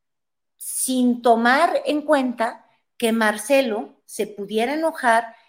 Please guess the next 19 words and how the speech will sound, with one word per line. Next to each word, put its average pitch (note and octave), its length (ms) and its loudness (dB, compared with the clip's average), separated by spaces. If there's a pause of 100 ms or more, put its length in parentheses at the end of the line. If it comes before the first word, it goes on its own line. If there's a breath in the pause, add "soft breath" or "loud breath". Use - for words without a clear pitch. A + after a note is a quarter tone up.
(140 soft breath)
en G#3 200 -4
esta A#3+ 280 -2
rueda C4+ 300 0
de C#4+ 40 -2
la C#4+ 120 -2
fortuna A#3+ 720 -8
que F3+ 120 -8
va F3+ 100 -4
a G3+ 40 -8
estar A3+ 260 -2
a A#3 120 -2
partir F#3+ 320 -12
de A#3 100 -2
mañana, A#3+ 420 -4
desfi-, F#3+ 720 -8
de, F#3+ 260 -6
digo, G3 200 -2
de F3 100 -2
mañana, D#3+ 380 -8